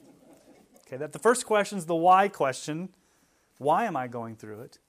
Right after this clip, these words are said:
Second question is, okay, if I'm going through it, how? How do I handle suffering? How do I get through these difficult times? How do I survive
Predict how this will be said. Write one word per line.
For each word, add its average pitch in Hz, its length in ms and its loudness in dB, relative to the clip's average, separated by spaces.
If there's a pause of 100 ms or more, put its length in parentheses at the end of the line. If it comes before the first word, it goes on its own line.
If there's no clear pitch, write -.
(560)
Second 240 380 -2
question 147 480 -2
is, 143 300 -4
okay, 165 380 -4
if 160 140 -4
I'm 165 200 -4
going 180 400 -4
through 143 300 0
it, 147 140 -2 (200)
how? 139 480 -4 (960)
How 147 340 -6
do 160 180 -10
I 165 300 -12
handle 117 680 -10 (920)
suffering? - 540 -10 (520)
How 175 360 -2
do 160 260 -4
I 143 140 -2
get 147 340 -4
through 247 520 -2
these 143 320 -2
difficult - 520 -12
times? - 520 -20 (760)
How 156 240 -4
do 185 160 -2
I 151 140 -4
survive 117 840 -8